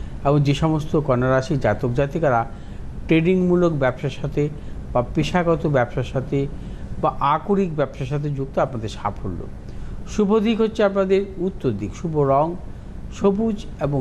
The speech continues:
লাল। আজ এক সংখ্যার জাতক জাতকের ক্ষেত্রে বিশেষভাবে শুভ, দুই সংখ্যার জাতক জাতকের ক্ষেত্রে অশুভ। তুলা রাশির জাতক জাতিকারাও আজকের দিনটি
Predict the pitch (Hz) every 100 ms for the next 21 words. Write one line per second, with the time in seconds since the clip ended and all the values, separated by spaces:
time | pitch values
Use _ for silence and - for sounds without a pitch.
0 | 127 117 113 120 - - - - - 156
1 | 185 147 - - - - - - 165 202
2 | - 233 220 240 202 143 135 131 120 123
3 | 127 123 131 143 147 - - - - -
4 | 104 131 - 190 143 123 107 - 120 147
5 | 147 - - - - - 127 208 214 226
6 | 214 226 202 143 127 117 123 127 - 151
7 | 160 143 113 98 - 92 101 - - -
8 | - - - - - 202 214 240 233 269
9 | 240 240 247 220 226 208 196 135 - -
10 | - - - - - - - - - 160
11 | 165 185 196 175 165